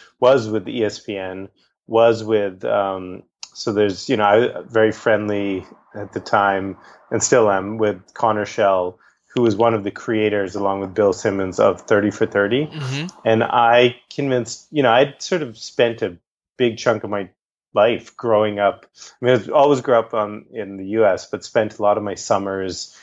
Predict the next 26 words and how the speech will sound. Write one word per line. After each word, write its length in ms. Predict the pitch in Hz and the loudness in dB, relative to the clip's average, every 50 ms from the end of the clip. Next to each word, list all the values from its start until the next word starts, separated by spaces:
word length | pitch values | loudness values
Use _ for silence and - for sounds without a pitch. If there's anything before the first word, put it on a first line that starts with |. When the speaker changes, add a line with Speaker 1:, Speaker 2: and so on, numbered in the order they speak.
| _ _ - | _ _ -6
Speaker 1:
in 120 | 123 110 110 | -2 2 2
India 340 | 113 110 107 101 95 92 | 2 2 2 2 2 2
with 120 | 92 95 90 | 0 0 -2
my 140 | 101 95 90 | -2 -4 -2
family. 680 | - - 101 98 95 95 95 92 90 90 90 92 90 | 0 0 0 0 0 -2 -2 -2 -2 0 0 0 0
Speaker 2:
Sure. 100 | - 98 | 0 0
Speaker 1:
Um, 380 | 92 87 87 87 82 85 90 95 - | 0 -2 -2 -4 -6 -10 -12 -14 -12
you 200 | - - 123 95 | -6 -2 0 2
know, 180 | 87 87 85 85 | 2 2 2 2
Speaker 2:
Sure. 260 | - - - - - | 0 -4 -8 -4 0
Speaker 1:
my, 320 | 110 98 92 90 87 85 - _ _ _ _ - | 0 2 2 2 0 -2 -6 _ _ _ _ -6
my 120 | - 113 92 | -4 -2 0
grandparents, 640 | 85 113 113 113 110 101 - 107 101 98 90 - | 2 2 2 2 2 0 0 -2 -2 -2 -4 -4
my, 200 | - 107 101 90 - _ - - - - - | -4 -2 -2 -4 -8 _ -20 -20 -14 -8 -8
and 100 | 127 110 | -4 0
so 100 | - 147 | 2 4
I 100 | 139 143 | 4 4
was 220 | 156 160 147 - | 2 2 0 -2
sort 160 | - 202 214 | -2 -2 -2
of 200 | 247 214 165 135 | -2 -2 -6 -4
very 260 | 127 135 123 127 135 131 | -2 0 2 2 0 -2
familiar, 480 | - - 143 127 117 117 123 135 135 | -6 -10 -8 -6 -4 -4 -4 -4 -4
very 220 | 117 113 110 113 117 | -4 -4 -4 -4 -4
comfortable 560 | - - 117 110 - - 123 113 117 120 113 | -6 -8 -8 -8 -8 -10 -8 -6 -4 -2 -2
with 120 | 110 101 | -2 -4
India. 480 | 107 104 104 101 101 101 101 113 123 | -6 -8 -8 -6 -4 -2 -2 -4 -4